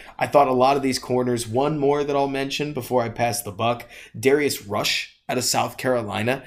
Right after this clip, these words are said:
had himself quite a good day. After a good day, uh, or a good day yesterday too, he's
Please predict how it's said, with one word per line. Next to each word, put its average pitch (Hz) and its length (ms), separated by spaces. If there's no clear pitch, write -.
had 123 240
himself 110 640
quite 101 720
a 127 80
good 110 280
day. 107 300
After 214 480
a 208 80
good 196 300
day, 170 440
uh, 135 400
or 139 140
a 143 120
good 147 200
day 147 120
yesterday 131 520
too, 123 420
he's 170 420